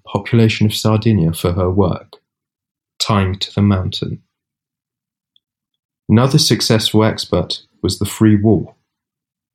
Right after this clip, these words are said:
where the inhabitants were able to express their thoughts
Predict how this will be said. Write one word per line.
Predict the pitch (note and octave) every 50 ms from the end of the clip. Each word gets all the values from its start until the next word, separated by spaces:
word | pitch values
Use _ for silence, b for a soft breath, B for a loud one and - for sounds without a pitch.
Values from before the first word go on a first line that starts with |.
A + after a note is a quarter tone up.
| _ _ _ _ _
where | - A2 G#2+
the | G2+ G#2+ G#2
inhabitants | G2+ G2+ F#2+ A#2+ A#2+ - A2+ G#2 A2 G#2+ G#2+ - - - -
were | - G2+ G2 G2+ G#2+
able | G#2+ A2 G#2+ - G#2
to | - - -
express | - - - - - A#2 A2+ - -
their | G#2+ G#2
thoughts | G2+ - - A#2+ - - E2 - - -